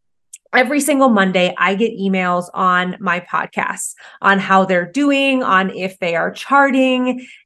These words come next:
And this week, I got an email and I thought that I read it wrong. And I had to go back and read it again.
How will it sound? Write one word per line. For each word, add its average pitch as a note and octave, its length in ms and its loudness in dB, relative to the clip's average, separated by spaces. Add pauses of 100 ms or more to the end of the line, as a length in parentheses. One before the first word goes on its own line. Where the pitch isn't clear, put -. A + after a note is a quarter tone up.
And A3 280 2
this C4 280 2
week, C4+ 340 0
I G3 80 0
got G3 240 0
an G3 140 -2
email F3+ 500 -2
and F#3 100 -6
I F3+ 280 -6
thought A#3 400 6
that F#3 320 2
I F3 140 0
read E3 360 -4
it - 160 -6
wrong. A#2+ 360 -8
And F3+ 60 -4
I E3+ 60 0
had F#3+ 300 -4
to A#3+ 80 -2
go G#3 160 2
back F3+ 260 2
and F3 160 -6
read F3 160 -10
it E3+ 100 -4
again. E3 460 -4